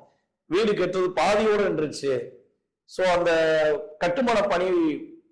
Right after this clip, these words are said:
முடிவடையமாக்கு, அப்ப அதுக்கு என்ன செய்யலாம், எவ்வளவு கவலையா இருக்கு தெரியுமா அப்படின்னு சொல்லி ஃபீல் பண்ணிக்கிருந்தீங்கன்னா உங்களுக்கு நாலாம் இடத்து அதிபதியான சூரியன் மார்ச் பதினாறாம் தேதிக்கு மேல சுக்கிரனோட சேர்ந்து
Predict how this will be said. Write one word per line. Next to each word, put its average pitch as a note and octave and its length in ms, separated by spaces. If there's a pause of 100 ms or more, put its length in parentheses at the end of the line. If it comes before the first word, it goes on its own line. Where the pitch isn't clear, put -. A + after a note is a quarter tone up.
(100)
முடிவடையமாக்கு, D3+ 800 (580)
அப்ப F3+ 200
அதுக்கு E3+ 260
என்ன F#3+ 100 (100)
செய்யலாம், C3 460 (500)
எவ்வளவு F3 320
கவலையா E3+ 360
இருக்கு C3+ 200
தெரியுமா C3+ 240 (180)
அப்படின்னு D3 280
சொல்லி D#3+ 180
ஃபீல் E3+ 220
பண்ணிக்கிருந்தீங்கன்னா B2+ 680 (920)
உங்களுக்கு C#3+ 420 (600)
நாலாம் E3 480
இடத்து D3+ 260
அதிபதியான C#3 540
சூரியன் D#3+ 420 (420)
மார்ச் C#3+ 380
பதினாறாம் C#3 420
தேதிக்கு C#3 280
மேல D3 120 (1160)
சுக்கிரனோட E3+ 640
சேர்ந்து D#3 220